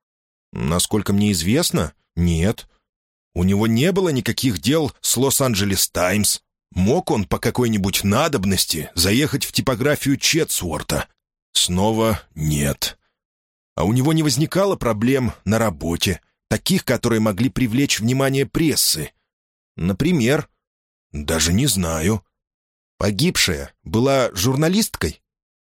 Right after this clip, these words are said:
"Нет, но трудилась бок о бок с репортёрами. Возможно, там её и заприметил убийца". "Насчёт проблем на работе? Сомневаюсь.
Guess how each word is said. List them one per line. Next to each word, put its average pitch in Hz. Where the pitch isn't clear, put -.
"Нет, 76
но 147
трудилась 160
бок 143
о 175
бок -
с -
репортёрами. 147
Возможно, 113
там 156
её 95
и 92
заприметил 113
убийца". 80
"Насчёт 92
проблем 117
на 120
работе? 123
Сомневаюсь. 120